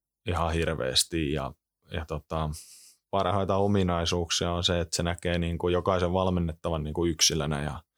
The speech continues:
ja tota, kuitenkin jääkiekkojoukkueen sisällä, niin hänhän on tavallaan yksilövalmentaja. Et siinä missä niinku kaikki muut meidän valmentajat, niin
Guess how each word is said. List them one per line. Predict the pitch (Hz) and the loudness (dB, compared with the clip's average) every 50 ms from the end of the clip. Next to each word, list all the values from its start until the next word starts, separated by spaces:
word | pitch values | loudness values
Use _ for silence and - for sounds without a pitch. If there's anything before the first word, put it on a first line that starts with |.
| _ _ - - - - - _ _ - | _ _ -20 -20 -20 -20 -20 _ _ -6
ja | 82 82 78 | -4 -4 -2
tota, | - 76 - - - 82 78 - - _ _ - | -2 -4 -4 -2 -2 -2 -2 -2 -4 _ _ 0
kuitenkin | 101 101 98 95 92 82 92 92 - - _ _ _ _ _ _ _ _ _ _ _ _ _ _ _ _ _ _ _ _ _ _ _ _ _ - | 4 4 6 6 4 4 2 2 0 -2 _ _ _ _ _ _ _ _ _ _ _ _ _ _ _ _ _ _ _ _ _ _ _ _ _ 0
jääkiekkojoukkueen | 104 101 95 92 92 85 - - 90 90 85 82 - - 90 87 87 | 2 2 4 4 2 2 2 2 2 2 2 0 -2 -4 -2 0 0
sisällä, | 85 87 87 92 82 80 80 80 | 0 2 2 2 0 0 0 -2
niin | 80 85 85 - _ _ _ _ _ _ _ _ - | -2 -2 -4 -6 _ _ _ _ _ _ _ _ -6
hänhän | - 92 87 85 87 90 | -2 -2 0 0 0 0
on | 87 85 80 | 0 0 0
tavallaan | 76 85 85 85 85 85 82 85 85 | 0 0 0 2 2 2 2 0 0
yksilövalmentaja. | 82 - - 82 82 78 78 80 82 73 64 53 53 50 - 53 52 - - - _ _ _ _ _ _ _ _ _ _ _ _ _ _ _ _ | 0 2 0 2 2 2 0 0 0 -2 -2 -6 -8 -10 -10 -10 -10 -12 -14 -16 _ _ _ _ _ _ _ _ _ _ _ _ _ _ _ _
Et | - 67 69 - _ _ _ _ _ _ - | -8 -8 -8 -8 _ _ _ _ _ _ -4
siinä | - 85 85 80 78 | -2 0 0 0 0
missä | 76 73 73 - - 90 85 | 0 0 -2 -2 -2 0 -2
niinku | 85 80 80 82 85 | -2 -2 -2 -4 -6
kaikki | 78 - 87 85 82 - 92 87 | -2 -2 0 -2 0 -2 -2 0
muut | 87 87 85 80 80 | 0 2 0 0 0
meidän | 87 82 80 82 87 | 0 0 0 0 0
valmentajat, | 90 90 90 85 78 80 78 87 85 85 82 - | 0 -2 0 -2 -2 -2 0 0 -2 -2 -2 -2
niin | 90 82 - - | -4 -4 -4 -6